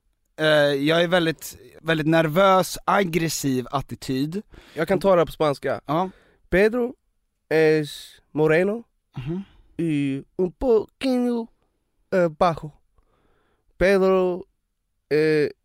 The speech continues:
Speaker 2: es muy guapo.
Speaker 1: Oj.
Speaker 2: Eh, y Pedro quiero un bocadillo con queso y j-,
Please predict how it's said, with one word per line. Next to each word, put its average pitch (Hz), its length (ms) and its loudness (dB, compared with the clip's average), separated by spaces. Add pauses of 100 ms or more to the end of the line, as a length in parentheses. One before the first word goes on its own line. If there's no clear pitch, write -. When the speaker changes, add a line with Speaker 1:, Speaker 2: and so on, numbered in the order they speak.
(120)
Speaker 2:
es 151 360 -6 (260)
muy 180 180 2
guapo. 160 440 -2 (480)
Speaker 1:
Oj. 135 300 -12 (280)
Speaker 2:
Eh, 143 340 2 (480)
y 226 240 0 (920)
Pedro 190 880 2 (720)
quiero 185 400 2
un 160 100 0
bocadillo 151 480 0
con 151 180 -8
queso 247 600 -2 (680)
y 143 300 0
j-, - 20 -12